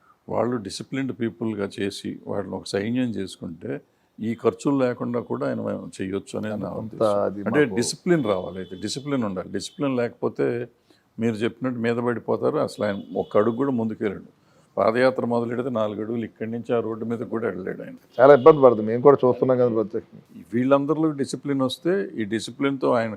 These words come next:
Speaker 1: కంట్రోల్ చేయగలిగితే, ప్రజల్ని కంట్రోల్ చేయగలిగితే, ఆ శక్తి వచ్చిన రోజున ఓటు షేర్ కూడా పెరుగుతుంది, ఓట్లు కూడా పెరుగుతాయి. మనం కంట్రోల్ చేయటం మొదలెడితే కంట్రోల్ కాదు, అది spirit of that party. ఇది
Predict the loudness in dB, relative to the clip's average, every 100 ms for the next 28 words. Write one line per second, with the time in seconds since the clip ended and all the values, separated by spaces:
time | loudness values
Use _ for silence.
0 | -4 -2 2 2 2 -2 -2 -4 0 0
1 | 0 -2 -2 -2 0 0 -4 -4 -6 -4
2 | -2 0 -2 -4 -2 -2 -4 -4 -4 -4
3 | -4 -4 0 0 -2 -4 -2 0 0 -4
4 | -4 -6 -8 -6 -2 -2 -2 -4 -4 -4
5 | -6 -8 -12 -20 _ -20 -20 _ _ _
6 | -12 -8 -6 -4 -4 2 2 2 0 0
7 | 0 -2 0 0 -2 -4 -6 -4 -2 0
8 | 0 0 -2 -6 -6 -4 -2 0 0 -4
9 | 2 4 4 4 4 2 -2 2 4 4
10 | 2 -12 _ _ _ _ _ _ _ _
11 | _ _ -12